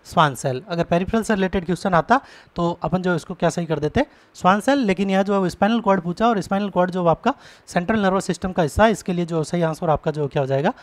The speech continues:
oligodendrocytes। क्लियर है? नेक्स्ट वन बढ़ते हैं आगे की तरफ। नेक्स्ट वन आता है the body system that collect, कि बॉडी का वो कौन सा सिस्टम है जो कि कलेक्ट करता है, प्रोसेस करता है and respond to information using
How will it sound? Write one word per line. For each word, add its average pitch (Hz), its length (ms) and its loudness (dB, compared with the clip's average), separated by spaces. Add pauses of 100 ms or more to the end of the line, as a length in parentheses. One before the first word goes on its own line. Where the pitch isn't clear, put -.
(300)
oligodendrocytes। 160 1500 -4 (1000)
क्लियर 214 240 2
है? 262 60 2 (320)
नेक्स्ट 190 180 -2
वन 202 60 -6
बढ़ते 180 220 0
हैं 175 80 2
आगे 175 140 -2
की 170 80 -8
तरफ। 233 200 -2 (340)
नेक्स्ट 202 180 0
वन 226 80 0
आता 185 200 2
है 240 80 0 (280)
the 202 120 2
body 202 320 4
system 240 300 0
that 190 420 2
collect, - 540 2 (340)
कि 214 80 -2
बॉडी 196 240 4
का 254 80 2
वो 233 120 2
कौन 220 240 0
सा 233 120 2
सिस्टम 208 280 -2
है 220 60 0
जो 190 140 -2
कि 285 200 0 (340)
कलेक्ट 220 260 4
करता 202 320 2
है, 214 180 2 (380)
प्रोसेस 196 380 4
करता 208 340 2
है 220 220 0
and 220 260 -2 (120)
respond 269 580 2
to 240 120 -2 (100)
information 233 760 0 (420)
using 196 260 0